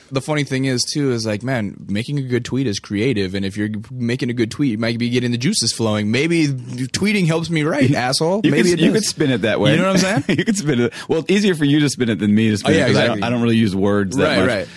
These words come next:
Speaker 1: That is actually something that I've noticed about myself is, like, if I'm on a good tweeting roll, like, I'm usually writing raps because it's like my brain is
Speaker 2: Ah,
Speaker 1: already thinking
Speaker 2: interesting.
Speaker 1: that way. You know what I'm saying? And it's really the times when I don't tweet for, like, a whole week, that, those are the times where, like, I'm really fucked and I have no, like, creative energy whatsoever.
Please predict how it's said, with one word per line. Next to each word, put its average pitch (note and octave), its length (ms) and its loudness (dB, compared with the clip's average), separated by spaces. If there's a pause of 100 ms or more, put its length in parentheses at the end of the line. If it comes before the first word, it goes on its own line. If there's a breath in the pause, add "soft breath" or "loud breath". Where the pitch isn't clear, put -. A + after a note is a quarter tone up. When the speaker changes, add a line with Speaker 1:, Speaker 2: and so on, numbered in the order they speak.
(260 loud breath)
Speaker 1:
That C3+ 180 -2
is C#3 80 -2
actually C#3 300 -2
something C3 240 -4
that B2 100 0
I've A2+ 60 -2
noticed C3+ 260 0
about A2+ 100 0
myself G#2+ 260 -2
is, G#2+ 120 -4
like, G#2 100 -2
if G#2+ 140 -4
I'm C#3 160 -2
on D3+ 80 0
a B2+ 60 -2
good A2+ 280 -2
tweeting C#3 400 -2
roll, D#3 280 0
like, A2+ 200 -2
I'm A#2 120 0
usually A#2+ 260 0
writing G#2+ 260 -2
raps F2 380 -4
because G#2+ 260 -4
it's G#2 140 -6
like G2+ 100 -4
my G2+ 140 -4
brain G2+ 200 0
is B2 120 2
Speaker 2:
Ah, - 20 0
Speaker 1:
already G2 240 -2
thinking A#2 200 -4
Speaker 2:
interesting. F#2 220 -4
Speaker 1:
that D#2+ 140 -4
way. F2+ 220 -2
You F#2 80 -4
know G2+ 60 -4
what G2+ 60 -4
I'm F#2+ 80 -4
saying? G#2 300 -4 (240 loud breath)
And A2+ 260 -4
it's A#2 280 -2
really C3 340 0
the A#2 140 -2
times A#2 320 -4
when A2 100 -2
I G2 80 -2
don't G2+ 280 -4
tweet A2+ 260 -6
for, A2+ 80 -2
like, G#2 160 -2
a F#2 60 -4
whole G#2+ 220 -2
week, G#2+ 340 -4
that, G#2+ 200 -4
those A#2 220 -2
are A2+ 40 0
the G#2 80 -4
times G#2 260 -6
where, G2 80 -2
like, F#2+ 180 -4
I'm G2 180 -4
really F#2+ 220 -4
fucked - 340 -6
and F#2 80 -8
I F#2+ 40 -4
have F#2 140 -6
no, F#2+ 300 -2
like, F#2 240 -4
creative F#2 360 -6
energy F#2 320 -6
whatsoever. F2+ 560 -6